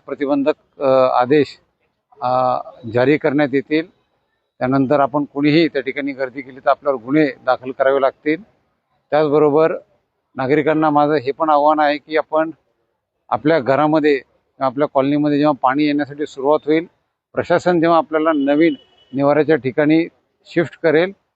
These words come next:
त्या ठिकाणी आपण जाण्यासाठी प्रशासनाला सहकार्य करा. त्या ठिकाणी योग्य ती व्यवस्था आपली करण्यात आलेली आहे. आपण आपल्या घराबाबत निश्चिंत राहा,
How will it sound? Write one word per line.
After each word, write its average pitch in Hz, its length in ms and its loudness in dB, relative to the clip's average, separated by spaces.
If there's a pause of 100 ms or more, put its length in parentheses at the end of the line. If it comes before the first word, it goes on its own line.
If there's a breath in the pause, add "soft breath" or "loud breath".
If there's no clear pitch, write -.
(120)
त्या 135 100 -4
ठिकाणी 151 320 -2
आपण 156 320 -2 (260)
जाण्यासाठी 135 440 -2
प्रशासनाला 143 520 -2
सहकार्य 139 480 -2
करा. 160 300 0 (460)
त्या 143 80 0
ठिकाणी 151 340 2
योग्य 143 320 2
ती 170 140 0
व्यवस्था 147 460 0
आपली 135 200 -2
करण्यात 139 340 -4 (320)
आलेली 127 280 -4
आहे. 143 360 2 (580)
आपण 151 260 -2
आपल्या 147 260 0
घराबाबत 139 920 -2
निश्चिंत 147 400 -6
राहा, 143 360 0